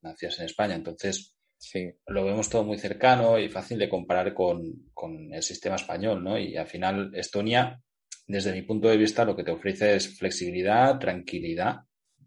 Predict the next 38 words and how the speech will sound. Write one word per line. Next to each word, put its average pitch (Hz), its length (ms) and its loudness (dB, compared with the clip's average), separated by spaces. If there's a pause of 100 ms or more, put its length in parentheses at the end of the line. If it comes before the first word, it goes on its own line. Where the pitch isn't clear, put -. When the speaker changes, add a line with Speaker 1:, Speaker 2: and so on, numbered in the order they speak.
(120)
Speaker 1:
¿no? 110 140 -2
Yo, 98 360 -2
yo 107 200 0
siempre, 113 500 4
el 87 80 -2
otro 95 200 0
día 110 160 4
lo 104 80 4
hablaba 101 280 0
con, 90 180 -8 (240)
con 95 140 -12
unos 98 140 -4
compañeros 95 520 -4
de, 90 220 -10
de - 140 -14
una 90 100 -8
empresa 87 380 -10
que, 85 380 -10 (200)
de 90 80 -10
aquí - 160 -12
de 90 60 -6
España, 95 400 -6 (520)
que 90 680 -2
aquí 107 300 -2
la 135 140 4
percepción 110 540 -2
del 127 220 4
emprendedor, 104 640 4
del 101 160 2
autónomo 113 560 0
o 92 120 -6
del 85 140 -6
empresario 101 720 -2
pequeño 110 640 -4 (360)
es - 180 0
que 139 140 4
tienes 135 340 6
un, 120 180 -6